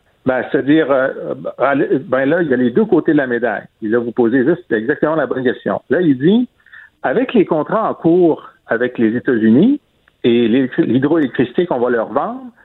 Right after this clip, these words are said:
ça va leur permettre de, euh, remplacer de l'électricité produite avec du charbon ou du nucléaire ou du gaz de schiste.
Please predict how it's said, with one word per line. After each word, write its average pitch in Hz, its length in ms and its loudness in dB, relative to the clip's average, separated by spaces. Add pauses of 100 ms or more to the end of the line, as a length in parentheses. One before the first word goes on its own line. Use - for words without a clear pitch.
(560)
ça 147 120 -2
va 220 140 2
leur 214 180 0
permettre 175 600 -2 (360)
de, 117 140 0
euh, 151 640 2
remplacer 156 640 -2
de 180 40 -2
l'électricité 139 580 2
produite 175 400 0
avec 120 260 -2
du - 100 -16 (120)
charbon 151 440 -4 (300)
ou 110 140 2
du 107 160 -4
nucléaire 165 800 0 (100)
ou 117 140 0
du 107 140 -8
gaz 170 260 0
de 175 120 2
schiste. 147 280 -6